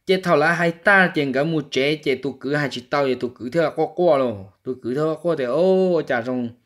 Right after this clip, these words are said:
mua này tia, tia lâu là rong đi chỉ mua đi. Tứ tiền nhân chớ,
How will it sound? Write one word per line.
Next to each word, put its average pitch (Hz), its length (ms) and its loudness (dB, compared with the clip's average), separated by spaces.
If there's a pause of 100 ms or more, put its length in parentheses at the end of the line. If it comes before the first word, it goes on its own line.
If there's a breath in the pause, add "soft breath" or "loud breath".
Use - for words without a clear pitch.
mua 165 160 2
này 117 200 -2
tia, 156 200 2
tia 156 160 0
lâu 156 180 2
là 120 140 2
rong 131 180 0
đi 131 120 0
chỉ 117 160 -4
mua 151 240 0
đi. 131 180 -2 (260)
Tứ 180 140 4
tiền 165 160 2
nhân 143 180 0
chớ, 190 400 4